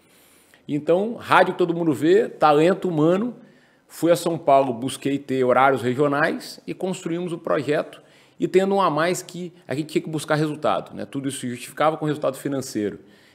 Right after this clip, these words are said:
Eu fui estudar o mercado. Rádio, mídia de rádio é muito barata. Então, como é que você, é, monetiza mais? Falei, "Quem são os maiores clientes?" Os maiores clientes eram os produtores de evento. Como é que era o modelo?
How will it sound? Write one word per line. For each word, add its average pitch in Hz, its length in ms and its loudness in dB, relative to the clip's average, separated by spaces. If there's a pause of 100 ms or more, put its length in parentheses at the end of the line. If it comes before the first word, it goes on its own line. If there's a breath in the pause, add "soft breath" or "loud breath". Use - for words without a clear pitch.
(100)
Eu 185 80 0
fui 214 160 -2
estudar 175 320 6
o 180 40 4
mercado. 147 520 0 (160)
Rádio, 123 600 -2 (100)
mídia 175 280 0
de 151 80 -2
rádio 156 200 2
é - 20 0
muito 160 180 -8
barata. 139 440 4
Então, 151 340 -4 (320 loud breath)
como 165 160 0
é 196 60 4
que 190 100 -8
você, 190 160 0 (400)
é, 113 300 -2
monetiza 190 640 4
mais? 110 520 -4 (340 soft breath)
Falei, 160 120 -8
"Quem 220 140 -2
são 214 160 -4
os 156 80 -6
maiores 160 300 0
clientes?" 127 300 -2
Os 107 60 -8
maiores 131 160 0
clientes 143 240 -4
eram 143 80 -4
os 135 80 -10
produtores 139 360 -6
de 143 80 -2
evento. 110 520 -4
Como 147 160 -4
é 175 60 0
que 185 80 0
era 185 60 2
o 196 40 0
modelo? 139 580 4